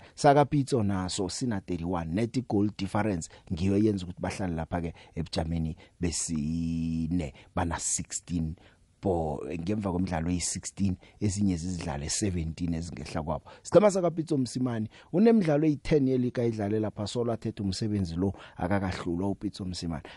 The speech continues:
Ngazi nakukhona abasazazako ukuthi uPitso, eh, mbanduli ophambili esikhe saba naye eSewula Afrika, bazaza ngaliphi.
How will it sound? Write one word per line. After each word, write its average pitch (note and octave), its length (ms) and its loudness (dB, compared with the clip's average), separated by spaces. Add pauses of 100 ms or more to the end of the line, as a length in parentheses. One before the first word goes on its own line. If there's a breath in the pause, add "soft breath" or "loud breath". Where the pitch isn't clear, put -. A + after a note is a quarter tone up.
Ngazi B3+ 240 6
nakukhona D#3 320 2
abasazazako G2 840 0
ukuthi G2 300 -6
uPitso, G2 440 -4 (260 loud breath)
eh, F2+ 140 0
mbanduli F#2+ 720 2
ophambili E2 1120 -2
esikhe - 500 -6
saba - 420 -6
naye D2+ 540 -6
eSewula F2 640 -6
Afrika, - 640 -6 (380 loud breath)
bazaza E2 540 -4
ngaliphi. D#2 720 -12